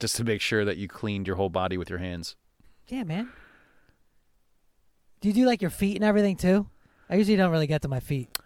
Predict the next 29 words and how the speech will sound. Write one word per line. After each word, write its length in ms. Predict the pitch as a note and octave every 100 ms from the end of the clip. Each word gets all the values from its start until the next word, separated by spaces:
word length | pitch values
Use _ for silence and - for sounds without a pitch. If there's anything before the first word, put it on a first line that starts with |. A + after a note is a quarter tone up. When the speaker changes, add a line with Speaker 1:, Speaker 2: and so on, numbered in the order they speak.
| _ _ _
Speaker 2:
I'm 100 | D#3+
like, 120 | E3+
"Eh, 260 | F#3+ F#3+ E3+
Speaker 1:
This 120 | C3+
Speaker 2:
they're 60 | D3
Speaker 1:
is 60 | D#3
a 40 |
Speaker 2:
fine." 60 | D3+
Speaker 1:
good, 160 | D3
this 160 | C#3+ C3+
is, 160 | C#3 -
this 180 | B2 F3
is 80 | C4+
actually 280 | G#3 A#2
really 240 | A2+ A2+ G#2+
good. 200 | G#2+ A2
This, 300 | D3 - -
I 140 | F2+
think 160 | E2+ C3+
this 100 | D3
is 80 | G3
a 40 |
great 200 | - F#2+
topic 340 | - F#2 F#2+ -
too, 200 | D#3 C3
'cause, 180 | F2+
uh, 40 | A2
no, 180 | C3 G2+
I, 140 | F#2